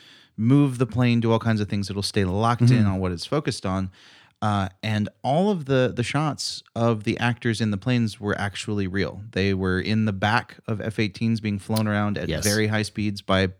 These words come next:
Speaker 1: pilots.
Speaker 2: Yep.
Speaker 1: Uh, and they did the C G I magic to make it look like they were driving.
Speaker 2: Driving. They're flying.
Speaker 1: But
Speaker 2: Yeah.
Speaker 1: every, to,
Speaker 2: <laughs> No, we both said it.
Speaker 1: <laughs> Yeah. But yeah, every shot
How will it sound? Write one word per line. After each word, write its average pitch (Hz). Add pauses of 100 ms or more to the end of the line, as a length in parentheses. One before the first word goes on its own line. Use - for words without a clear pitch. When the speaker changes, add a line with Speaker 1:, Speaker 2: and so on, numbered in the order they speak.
(120)
Speaker 1:
pilots. 113
Speaker 2:
Yep. 92 (400)
Speaker 1:
Uh, 110
and 117
they 117
did 123
the 117
C 120
G 117
I 104
magic 101
to -
make 101
it -
look 104
like 95
they 98
were 90
driving. 104
Speaker 2:
Driving. 165 (100)
They're -
flying. 82
Speaker 1:
But 113
Speaker 2:
Yeah. 131
Speaker 1:
every, 139 (160)
to, - (140)
Speaker 2:
<laughs> -
No, 104
we 131
both 117
said 101
it. 98
Speaker 1:
<laughs> -
Yeah. 104 (580)
But 175
yeah, 214
every 147
shot 160